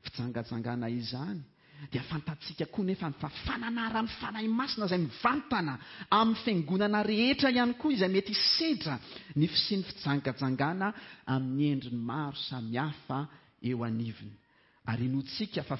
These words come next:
fananaran'ny fanahy masina ho antsika eto anivon'izao fiangonana izao ihany koa ny fananaran'i Paoly eto. Koa manoloana ny fijangajangana manokana, dia manome antsika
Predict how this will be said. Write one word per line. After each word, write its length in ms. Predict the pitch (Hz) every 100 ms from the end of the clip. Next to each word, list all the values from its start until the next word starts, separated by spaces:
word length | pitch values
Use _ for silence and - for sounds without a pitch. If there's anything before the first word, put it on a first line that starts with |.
| -
fananaran'ny 680 | 214 220 214 208 220 214 208 208 -
fanahy 260 | 240 233 226
masina 540 | 240 277 - 180 123 - -
ho 100 | 156
antsika 520 | 185 - - 277 240 214
eto 200 | 214 226
anivon'izao 460 | 233 151 147 175
fiangonana 480 | 175 180 185 190 156
izao 140 | 160
ihany 240 | 175 180 170
koa 300 | 262 220 247 - - - -
ny 100 | 139
fananaran'i 760 | - 165 147 139 135 127 123 -
Paoly 400 | 151 151 139 147 - - _ _ -
eto. 320 | 135 - - - - _ _ _ _ _ _ _ _ _ -
Koa 120 | 123
manoloana 420 | 131 135 139 143
ny 60 | 143
fijangajangana 840 | - 123 127 113 117 120 127 135 135 - - _
manokana, 640 | 117 143 147 220 196 120 98 - - _ - - 156 110
dia 540 | 117 131 139 135 131
manome 480 | 127 135 139 143 151
antsika 840 | 143 147 - - 160 165 147 143